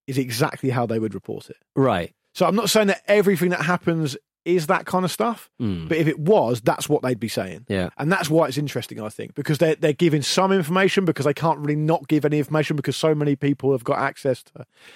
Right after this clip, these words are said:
Speaker 1: to tech and to get out there and to, and to talk about it. So they can't,
Speaker 2: Mm.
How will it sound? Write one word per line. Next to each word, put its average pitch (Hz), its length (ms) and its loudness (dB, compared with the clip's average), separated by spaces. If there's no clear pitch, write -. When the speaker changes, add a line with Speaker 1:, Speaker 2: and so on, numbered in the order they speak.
Speaker 1:
to - 100 -10
tech 160 380 0
and 120 280 -2
to - 80 -8
get 143 180 -2
out 143 200 0
there 135 200 2
and 127 140 -2
to, 120 200 0
and 127 120 -6
to 117 160 -4
talk - 320 0
about 104 240 -4
it. 117 100 -4
So - 80 -2
they 160 60 2
can't, 185 340 0
Speaker 2:
Mm. 87 40 -8